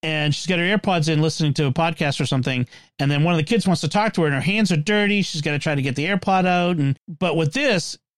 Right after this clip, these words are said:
if someone approaches you and starts talking, it mutes the, the music or audio playing so that, that you can hear them. Although I would love it if it would pause. I think, in fact, it will pause if you have a conversation.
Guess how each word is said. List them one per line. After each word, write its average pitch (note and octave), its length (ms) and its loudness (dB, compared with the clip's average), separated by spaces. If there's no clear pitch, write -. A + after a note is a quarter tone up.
if D#3+ 140 -2
someone G#3+ 260 2
approaches A#3 500 2
you A#3+ 140 2
and G#3+ 100 2
starts - 340 -2
talking, C3+ 720 0
it D#3 220 -2
mutes F3 340 0
the, F#3 300 2
the D3 120 2
music F3 440 2
or D3+ 160 2
audio E3 320 2
playing D3 560 0
so - 160 -2
that, D3+ 200 2
that D#3+ 180 -2
you D3+ 180 2
can D3 120 0
hear F#3+ 260 2
them. G2+ 300 -2
Although D#3+ 300 0
I G3 80 0
would G3 160 4
love G#3+ 120 4
it F#3+ 60 2
if D#3 80 2
it E3+ 80 2
would C3+ 160 0
pause. B2+ 640 -2
I C#3 100 -2
think, C4+ 160 2
in B3+ 60 2
fact, E3 220 0
it D#3 40 0
will C3 240 0
pause A#2+ 360 -2
if B2 140 -4
you B2+ 80 0
have B2+ 140 -2
a A2 40 -4
conversation. A2+ 800 -6